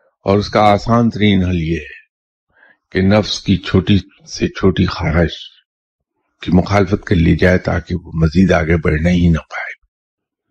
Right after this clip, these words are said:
تو انسان یوں سکھی ہو جاتا ہے زندگی میں، دکھ رہتا نہیں کوئی۔ اور یہی وجہ ہے کہ یہ فقیر لوگ جن کے پاس کھانے کے لیے پورا نہیں ہوتا،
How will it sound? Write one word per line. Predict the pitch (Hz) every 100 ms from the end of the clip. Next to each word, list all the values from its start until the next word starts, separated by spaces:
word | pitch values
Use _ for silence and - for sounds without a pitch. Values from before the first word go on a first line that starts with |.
| _ -
تو | -
انسان | 87 85 101 90 78
یوں | - 76 - _ _ _ _ -
سکھی | - 113 127
ہو | 98
جاتا | 92 87 87
ہے | 80 78
زندگی | 76 80 76 71 -
میں، | - - _ _ _ _
دکھ | - - 110 92
رہتا | 92 95 101
نہیں | 67 - -
کوئی۔ | - -
اور | - _ _ _ _ _ - _ _ 82
یہی | 87 104
وجہ | 110 92 87
ہے | 82 87
کہ | 92
یہ | 82 80 80
فقیر | - - 95
لوگ | 90 87 87 78
جن | 78 76
کے | -
پاس | - - - - - _ _ _ _ _ _ _ _ _ _
کھانے | - 101 107
کے | 95
لیے | 98 95 95
پورا | 98 98 92
نہیں | 90 87 85
ہوتا، | 85 85 -